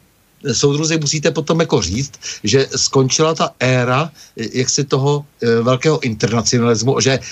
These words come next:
ani ve vás už jako není jak si ta pochybnost o tom, jestli se má nebo nemá, eh, šířit světová revoluce jako toho, toho, toho jaké-, jakéhosi typu,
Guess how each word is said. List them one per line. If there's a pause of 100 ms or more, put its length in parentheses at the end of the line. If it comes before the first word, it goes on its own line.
ani
ve
vás
už
jako
není (260)
jak
si
ta
pochybnost
o
tom, (220)
jestli
se
má
nebo
nemá,
eh,
šířit (120)
světová
revoluce (240)
jako
toho,
toho,
toho (240)
jaké-, (160)
jakéhosi (260)
typu,